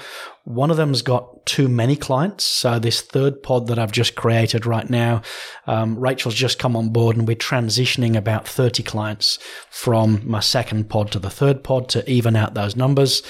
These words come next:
And we'll do a bit of a renovation of those clients likewise and the revenue. But that's the goal, is about a million dollars and about seventy to seventy-five clients.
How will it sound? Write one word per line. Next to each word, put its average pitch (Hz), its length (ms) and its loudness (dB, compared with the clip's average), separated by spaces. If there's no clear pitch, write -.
And 131 100 0
we'll 123 80 2
do 127 140 4
a 123 40 4
bit 120 140 0
of 110 100 2
a 113 40 2
renovation 113 800 2
of 107 180 0
those 107 240 0
clients 107 400 -2
likewise 104 600 0
and 104 100 2
the 98 80 -2
revenue. 101 460 0
But 127 120 -2
that's 185 200 -2
the 160 100 -2
goal, 104 380 0
is 101 100 -4
about 135 220 2
a - 20 2
million 156 320 2
dollars 117 460 2
and 131 100 0
about 143 480 0
seventy 135 600 0
to 120 100 0
seventy-five 113 680 0
clients. - 560 -2